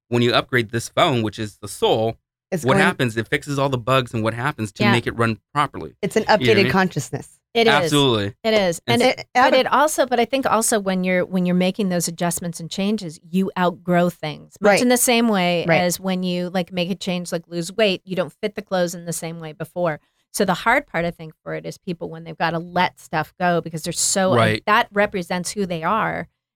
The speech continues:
Speaker 3: And we're constantly in this state of redefining who we are. And I think that that's the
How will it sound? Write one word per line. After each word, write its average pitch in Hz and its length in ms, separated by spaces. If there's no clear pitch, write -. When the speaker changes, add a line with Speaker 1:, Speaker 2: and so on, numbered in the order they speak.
Speaker 3:
And 190 120
we're 185 80
constantly 196 640
in 165 100
this 165 140
state 156 320
of 156 140
redefining 165 680
who 160 80
we 160 120
are. 165 80
And 160 120
I 160 40
think 185 240
that 156 160
that's 220 340
the - 60